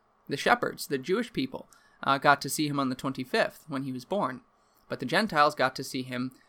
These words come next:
at Epiphany when the Magi came. Of course, that was, um, quite probably, uh, years after he was born, a couple of years after he was born, one to two years. Um, and s-, but, but, uh, nevertheless, the, the celebration falls on that day. Um,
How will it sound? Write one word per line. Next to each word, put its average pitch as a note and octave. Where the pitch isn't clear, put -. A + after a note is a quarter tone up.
at B2+
Epiphany B2+
when B2+
the B2+
Magi C3
came. A2+
Of A#2
course, C#3+
that C3+
was, C3
um, B2+
quite C#3+
probably, C3
uh, B2+
years C#3
after C3
he C3
was A#2
born, A#2
a B2+
couple C#3
of B2
years B2+
after B2
he A#2
was A#2+
born, B2+
one C3
to B2
two C3
years. C#3
Um, C3
and C#3+
s-, -
but, -
but, D3
uh, C3
nevertheless, C3
the, C3
the B2+
celebration C3
falls B2
on B2
that A#2+
day. A#2+
Um, -